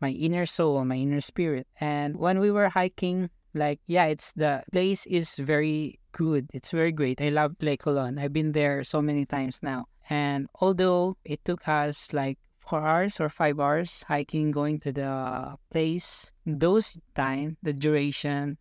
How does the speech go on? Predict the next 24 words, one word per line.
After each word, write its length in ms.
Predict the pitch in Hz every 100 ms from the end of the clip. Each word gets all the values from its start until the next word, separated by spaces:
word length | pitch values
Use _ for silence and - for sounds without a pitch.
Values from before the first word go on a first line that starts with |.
| _
while 160 | 151
we 120 | 151 156
were 300 | 151 147 131
walking 600 | 175 214 - 170 175 180
and 200 | 139 139
then 160 | 139 139
trekking, 580 | 165 151 160 147 151 - _
there 140 | 170 165
are 60 |
so 180 | - 165
many 220 | 165 165
things 440 | - 165 160 156 -
going 380 | 156 151 143 -
to 140 | 151
my 140 | 143
head, 360 | 139 151 139 135
ideas, 920 | 131 131 165 170 165 165 160 - - -
the 100 | 151
next 260 | 143 151 -
steps. 760 | - 151 147 - - - - -
It's 200 | - -
like 180 | 208 202
a 40 | 185
meditation 920 | 175 165 - 160 - 160 156 151